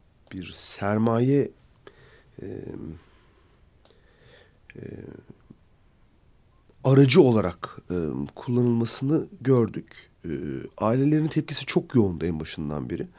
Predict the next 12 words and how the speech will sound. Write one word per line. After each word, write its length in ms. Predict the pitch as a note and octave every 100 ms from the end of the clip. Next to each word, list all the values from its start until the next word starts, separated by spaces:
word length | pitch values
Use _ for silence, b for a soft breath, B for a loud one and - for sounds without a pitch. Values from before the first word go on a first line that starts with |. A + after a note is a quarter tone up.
| B B B
Fakat 240 | - C3+ C#3
artık 260 | A2+ -
şöyle 320 | - F3 E3+ A2
bir 60 |
hal 220 | F#2+ D#2+
oldu. 300 | C2 - - - b b b b -
Aileler 400 | A2+ A#2+ B2 C#3
duruşma 240 | A#2+ B2
salonundan 400 | D3 B2+ C3 C3
atılmamak 520 | - - D3 C#3 A#2 -
için, 300 | - C#3+ D3 B B B _
e, 280 | - F#2 E2